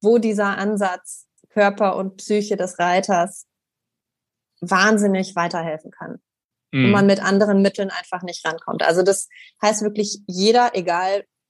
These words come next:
Speaker 1: wo er sich reiterlich befindet, egal auch was sein Ziel ist, ob er überhaupt ein Ziel hat oder ob er nur sagt, "Oh, ich möchte das Leben mit meinem Pferd genießen", ist ja auch irgendwie ein Ziel.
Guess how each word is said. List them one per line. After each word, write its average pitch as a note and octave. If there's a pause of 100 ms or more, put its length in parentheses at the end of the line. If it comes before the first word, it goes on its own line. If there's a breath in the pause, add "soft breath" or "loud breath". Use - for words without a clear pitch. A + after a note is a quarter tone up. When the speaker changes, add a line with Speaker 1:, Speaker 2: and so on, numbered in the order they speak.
(160)
Speaker 1:
wo F#3
er A3+
sich G3+
reiterlich G3
befindet, G#3
egal F3+
auch F#3
was F3+
sein F3
Ziel C4+
ist, A3+
ob G3
er F#3
überhaupt F#3
ein F3+
Ziel A#3+
hat G#3
oder F#3+
ob F3+
er F3
nur F3+
sagt, F3
"Oh, F3
ich -
möchte F3
das E3
Leben F3
mit E3
meinem D#3+
Pferd A3+
genießen", A3
ist -
ja E3+
auch A#3
irgendwie A3
ein G#3
Ziel. A3